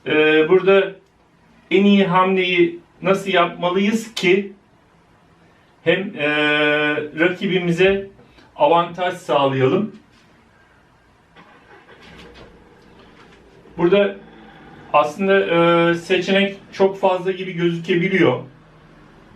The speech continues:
Büyük bir ihtimalle herkes, e,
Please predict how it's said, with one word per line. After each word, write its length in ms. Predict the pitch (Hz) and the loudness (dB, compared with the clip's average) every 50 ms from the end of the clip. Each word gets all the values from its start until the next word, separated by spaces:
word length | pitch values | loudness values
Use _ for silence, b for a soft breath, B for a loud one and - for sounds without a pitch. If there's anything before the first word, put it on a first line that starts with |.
| - - - - _ _ _ _ _ _ - | -20 -20 -20 -20 _ _ _ _ _ _ -12
Büyük 320 | 170 170 190 202 202 - 233 | -6 -4 -2 -2 -4 -4 -4
bir 60 | 233 | -2
ihtimalle 680 | 208 202 - - 196 196 190 185 170 180 190 202 202 - - | -2 -2 -2 0 0 0 0 0 -2 -4 -4 -4 -6 -6 -4
herkes, 640 | 190 190 190 180 180 190 196 202 196 196 - - | -4 -2 -2 -2 0 0 0 0 -2 -8 -8 -4
e, 760 | 156 160 160 160 160 165 160 160 160 160 160 160 156 156 | 0 2 4 4 4 4 4 2 2 2 0 0 0 -2